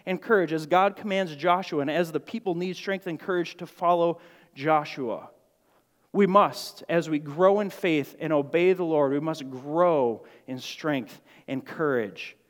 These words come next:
How does this happen? How does this happen? Do we just muster it up? Can we muster up strength and courage to obey God? Well, no, we can't. Some of you have tried that. You know it's futile. You know it doesn't work. So look at verse five.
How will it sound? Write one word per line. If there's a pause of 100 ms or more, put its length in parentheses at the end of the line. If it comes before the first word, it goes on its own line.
(180)
How
does
this
happen? (1120)
How
does
this
happen?
Do
we
just
muster
it
up?
Can
we
muster
up
strength
and
courage
to
obey (360)
God? (920)
Well,
no,
we
can't. (240)
Some
of
you
have
tried
that.
You
know
it's
futile.
You
know
it
doesn't
work.
So
look
at
verse
five.